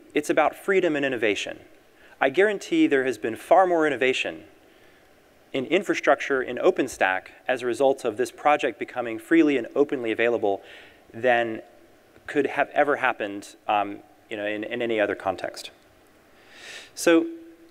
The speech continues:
put in another way, everybody talks about cloud computing versus on-premise packaged software, software that you run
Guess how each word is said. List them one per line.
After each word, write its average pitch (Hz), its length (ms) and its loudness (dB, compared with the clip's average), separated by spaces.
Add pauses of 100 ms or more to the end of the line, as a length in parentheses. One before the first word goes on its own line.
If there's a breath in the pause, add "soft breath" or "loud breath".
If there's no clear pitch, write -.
(120)
put 277 160 4
in 277 80 4
another 170 220 4
way, 107 360 4 (540)
everybody 226 300 0
talks 160 340 2
about 131 240 4
cloud 127 300 0
computing 104 420 -4 (1000 soft breath)
versus 127 680 2 (320)
on-premise 135 920 -2 (420)
packaged - 420 -2
software, 113 720 2 (200 loud breath)
software 156 500 4
that 120 240 -6
you 123 100 -6
run 117 460 -2